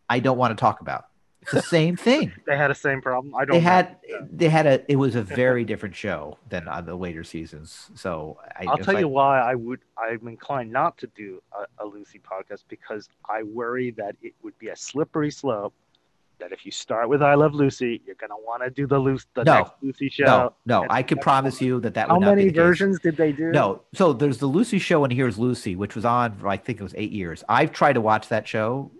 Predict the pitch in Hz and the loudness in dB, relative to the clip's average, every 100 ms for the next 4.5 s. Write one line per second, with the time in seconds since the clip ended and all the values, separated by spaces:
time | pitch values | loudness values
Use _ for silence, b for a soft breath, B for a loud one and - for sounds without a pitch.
0 | _ 104 92 92 - - - - 92 87 | _ -8 -6 -8 -12 -20 -10 -6 -4 -4
1 | 92 85 90 73 - 92 104 135 - 240 | -4 -4 -6 -10 -4 0 2 4 4 4
2 | - 147 139 - _ 143 143 156 160 151 | 2 -2 -8 -12 _ 0 4 6 4 0
3 | - 135 151 151 - 123 156 147 139 123 | -2 0 0 -4 -6 -6 -2 0 0 -6
4 | - 131 131 120 117 | -8 -8 -8 -8 -12